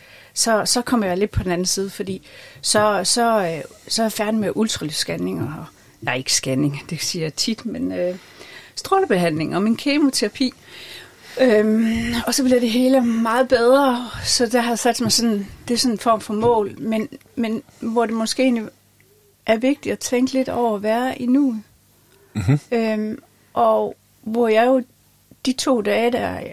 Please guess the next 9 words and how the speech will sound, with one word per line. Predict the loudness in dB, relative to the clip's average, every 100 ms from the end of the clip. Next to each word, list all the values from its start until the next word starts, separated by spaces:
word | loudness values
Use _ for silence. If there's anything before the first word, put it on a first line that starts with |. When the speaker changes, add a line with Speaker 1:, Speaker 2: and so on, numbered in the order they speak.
| -12
Speaker 1:
jeg | -12
har | -4
været | -2 0
igennem, | 0 2 2 0 -8 -20 -20 -20 -20 -20 _ _ _ _ 2
egentlig | 4 2
skulle | -2 -4
have | -6 -8 -10 -14
fortsat | -2 -2 0 -4
med | -2 -4